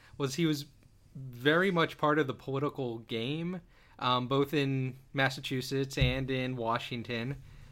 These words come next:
Uh, he was a Democrat, self-identified, and because he was so involved in politics, a lot of the state jobs he had came and went,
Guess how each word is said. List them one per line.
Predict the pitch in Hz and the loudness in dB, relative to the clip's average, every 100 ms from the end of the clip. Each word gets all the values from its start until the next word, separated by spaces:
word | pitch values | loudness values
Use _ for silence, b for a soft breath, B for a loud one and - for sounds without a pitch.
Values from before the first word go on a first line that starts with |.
| B B B | B B B
Uh, | 123 120 120 | 0 0 0
he | 151 147 | 0 2
was | 139 135 131 120 | 4 4 2 -2
a | 165 131 127 120 | -2 0 2 2
Democrat, | 143 139 135 139 127 160 - b b b | 2 2 2 0 0 -2 -8 b b b
self-identified, | - 139 135 135 131 120 113 110 110 127 - B 143 B B - | -4 -2 2 2 2 -2 -2 -2 -4 -8 -14 B -16 B B -4
and | 147 139 139 131 131 123 | 0 0 0 -2 -6 -8
because | - 160 - 175 175 - - | -4 -4 -2 -2 -2 -4 -8
he | - 165 | -6 -4
was | 151 143 | -2 -2
so | 160 160 | 0 0
involved | 156 143 143 143 | 0 2 2 2
in | 135 123 | -2 -4
politics, | - 135 143 135 135 110 | -2 0 0 -2 -6 -6
a | 120 | -4
lot | 123 135 | -2 0
of | 139 | -2
the | |
state | 135 - 135 131 | -4 -4 -4 -4
jobs | 143 127 127 - | -2 0 0 -4
he | 127 | -10
had | 101 160 175 151 123 120 b b b b | -6 0 2 2 0 -4 b b b b
came | - 175 165 | -4 0 0
and | 151 135 | 0 0
went, | 110 | -2